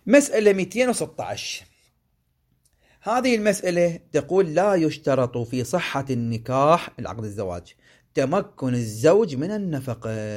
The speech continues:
طبعًا ذهب بعض لكونه شرطًا في الكفؤ، هذا، آه، كان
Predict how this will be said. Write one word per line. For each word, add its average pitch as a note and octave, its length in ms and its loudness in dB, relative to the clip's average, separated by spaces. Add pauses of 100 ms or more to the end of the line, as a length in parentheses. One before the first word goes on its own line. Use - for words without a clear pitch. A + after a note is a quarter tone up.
(540)
طبعًا D3+ 240 -6
ذهب D3 280 0
بعض A#2+ 240 0
لكونه A2 580 -4
شرطًا C3 360 -6
في B2+ 140 -10
الكفؤ، A2 420 -12 (680)
هذا، B2+ 420 -2 (520)
آه، A2 680 -6 (520)
كان B2+ 360 -2